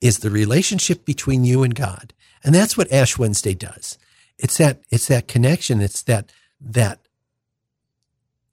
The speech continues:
identity of humility, that recognition of humility before God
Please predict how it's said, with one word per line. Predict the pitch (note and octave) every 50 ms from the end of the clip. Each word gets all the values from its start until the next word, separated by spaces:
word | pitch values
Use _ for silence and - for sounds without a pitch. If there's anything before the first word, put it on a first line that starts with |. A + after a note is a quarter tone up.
| _ -
identity | A#2 A#2 G#2+ - C#3 D#3+ G#3 G3+ F#3+ D#3+
of | A2+ -
humility, | - - B2+ A#2 A2 A#2 B2 D3+ D3+ A#2+ G2+ E2+ - - G2+
that | G#2 G#2 -
recognition | A#2 A#2 C#3 - - C#3 A#2 A2+ B2 C#3 - B2 A2
of | G2+ -
humility | - - G#2+ G2+ G#2 A2+ B2 D3+ D3+ C#3+ C#3+
before | A#2 A2+ A#2 - - - G#2+ G#2+
God | G2+ G2+ G2 G#2 G#2 G2 G2 -